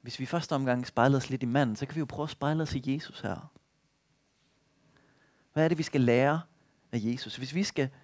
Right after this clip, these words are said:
blive lidt mere ligesom Jesus, hvad er det så, vi skal lære her? Jesus, han møder en mand, som ikke har nogen ressourcer. Som ikke siger tak. Som får ham i fedtefadet for det,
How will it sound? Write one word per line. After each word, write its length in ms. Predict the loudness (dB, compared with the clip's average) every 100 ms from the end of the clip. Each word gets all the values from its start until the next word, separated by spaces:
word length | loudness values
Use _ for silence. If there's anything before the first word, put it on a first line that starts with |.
| _
blive 180 | -2 2
lidt 220 | 2 2
mere 140 | -2
ligesom 280 | -2 -2 -2
Jesus, 280 | -2 -2 -4
hvad 160 | -2 -2
er 40 |
det 100 | -2
så, 60 | -6
vi 100 | -6
skal 200 | 0 2
lære 320 | 4 2 -2
her? 320 | -4 -6 -8 -18 _ _ _ _ _ _ _ _ _ _ _ _ _ _ _ _ _ _ _ _ _ _ _ _ _ _
Jesus, 220 | 0 0
han 180 | -2 -2
møder 360 | 0 0 -2 -4 -6
en 120 | 0
mand, 300 | 2 2 0 -14 _ _ _ _
som 140 | 0
ikke 140 | 2 2
har 120 | 0
nogen 220 | -2 -8
ressourcer. 680 | -10 -12 -12 -14 -14 -20 -20 _ _ _ _ _ _ _ _ _ _
Som 160 | -2 2
ikke 200 | 2 0
siger 140 | -4
tak. 420 | -6 -10 -12 -12 -20 _ _ _ _ _ _ _ _ _ _ _ _
Som 160 | -2 0
får 140 | 2
ham 120 | 2 0
i 40 |
fedtefadet 680 | 0 2 2 2 0 0 -6
for 100 | -10
det, 160 | -10